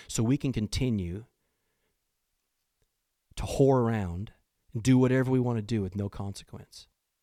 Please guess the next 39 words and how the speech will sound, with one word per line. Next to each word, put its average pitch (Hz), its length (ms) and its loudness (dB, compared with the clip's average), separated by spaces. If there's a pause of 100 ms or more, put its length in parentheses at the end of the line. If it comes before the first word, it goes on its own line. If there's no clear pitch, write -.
(140)
but 98 120 -6
there's 95 180 -6
always 107 380 -2
a 92 60 -10
consequence - 800 -14 (600)
every 98 260 -6
single 92 300 -10
time. - 280 -16 (1300)
That's 135 220 2
another 123 460 2 (420)
issue, 113 400 0
and 107 80 0
then 113 100 0
we 110 100 0
finally 113 380 -2
get 110 180 -4
to 113 120 -4
a 98 40 -4
point 110 360 -2
in 104 80 -2
our 98 140 -2
society 113 480 -2
where 101 120 -2
we're 98 60 -6
so 117 300 -4
twisted 117 460 -6
and 113 80 -8
so 120 200 -8
jacked 117 460 -6
and 107 100 -8
so 117 180 -8
sick 123 420 -8
that - 180 -12 (440)
we, - 180 -10
we, 120 220 -2
we 123 120 -2
can't, 117 260 -6
we 120 100 -2
say, 113 280 -2